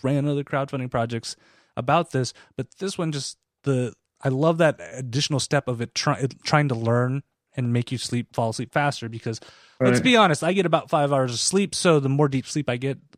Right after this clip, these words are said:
Speaker 1: probably the better.
Speaker 2: The better.
Speaker 1: <laughs>
Speaker 2: The better. Gosh, and it is so hard to track and understand. Like, I've tried,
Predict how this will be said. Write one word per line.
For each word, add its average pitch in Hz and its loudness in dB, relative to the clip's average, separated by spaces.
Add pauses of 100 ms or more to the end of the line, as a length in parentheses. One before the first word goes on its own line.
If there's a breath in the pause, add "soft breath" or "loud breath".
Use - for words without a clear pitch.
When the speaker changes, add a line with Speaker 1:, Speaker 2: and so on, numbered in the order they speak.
(100)
Speaker 1:
probably - -6
the - -14
better. 110 -6 (320)
Speaker 2:
The 156 0
better. 123 6 (140)
Speaker 1:
<laughs> - -14
Speaker 2:
The 123 -6
better. 131 4 (580 loud breath)
Gosh, 139 4
and 147 6
it 151 4
is 160 4
so 165 4
hard 156 4
to 127 -2
track 143 2
and 135 0
understand. 123 2
Like, 123 4
I've 151 4
tried, 131 4